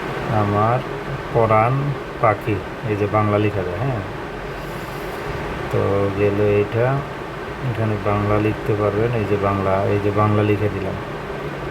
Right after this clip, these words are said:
তারপরে আপনি মানে অনেক কিছুই আছে, আমি আর কি দেখাবো, যেগুলা মানে আমি শুধু দেখাচ্ছি যারা জানেন তাদের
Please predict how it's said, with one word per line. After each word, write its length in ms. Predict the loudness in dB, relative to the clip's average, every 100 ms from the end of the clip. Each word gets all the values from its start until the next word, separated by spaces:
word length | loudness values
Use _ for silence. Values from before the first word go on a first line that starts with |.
| -8 -6 0
তারপরে 520 | 2 2 0 0 2 2 0
আপনি 320 | -2 -2 0 0 -2 -4 -6 -8 -8 -8 -8 -8 -8 -8 -8 0
মানে 160 | 2 4 6
অনেক 160 | 4 2 -2
কিছুই 280 | -2 4 4 4
আছে, 220 | 4 2 2 2
আমি 140 | 0 0 0
আর 60 | -2
কি 80 | -2 0
দেখাবো, 260 | 2 2 0 -2
যেগুলা 280 | 0 2 4 4
মানে 160 | 4 4 4
আমি 120 | 4 2
শুধু 180 | 2 0 2
দেখাচ্ছি 300 | 4 2 2 4
যারা 160 | 6 6 6
জানেন 280 | 6 8 6 4 2
তাদের 260 | 4 2